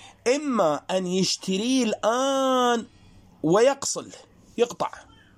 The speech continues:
حتى ما يتغير. الآن اشترى، الآن يقطعه. وإما أن يشتريه بعد ما يصير سنبل، بحيث ماكو بعد مورد للتغير،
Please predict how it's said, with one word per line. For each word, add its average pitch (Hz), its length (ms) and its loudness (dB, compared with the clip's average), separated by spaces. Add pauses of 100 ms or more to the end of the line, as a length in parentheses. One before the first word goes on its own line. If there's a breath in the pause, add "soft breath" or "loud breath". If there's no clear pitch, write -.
(340)
حتى 185 260 -2
ما 240 80 2
يتغير. 151 400 -6 (1040)
الآن 208 340 -2
اشترى، 277 380 -2
الآن 339 260 -2
يقطعه. - 480 -6 (1080 loud breath)
وإما 240 680 2
أن 226 260 0
يشتريه 254 600 -2
بعد 330 280 0
ما 320 140 0
يصير 311 320 0
سنبل، 170 540 0 (400)
بحيث 262 380 0
ماكو 302 400 2
بعد 202 280 0
مورد 233 420 0
للتغير، 147 800 0